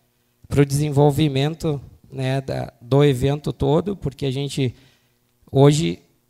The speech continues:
coloca, hoje é décima quinta Copa San-, Santiago de Futsal Menor,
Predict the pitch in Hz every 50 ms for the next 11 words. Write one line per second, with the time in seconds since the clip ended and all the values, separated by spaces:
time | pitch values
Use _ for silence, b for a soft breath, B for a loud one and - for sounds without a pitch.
0 | _ _ - - 147 131 135 139 143 156 - - - 127 117 117 127 143 156 151
1 | - 160 123 123 139 151 147 - 170 156 156 147 - - 147 147 - 156 - -
2 | 139 139 - - 147 - - 147 143 151 _ _ _ _ _ _ - - 147 135
3 | - - 143 139 143 147 135 - - - 143 139 139 143 135 131 131 135 147 165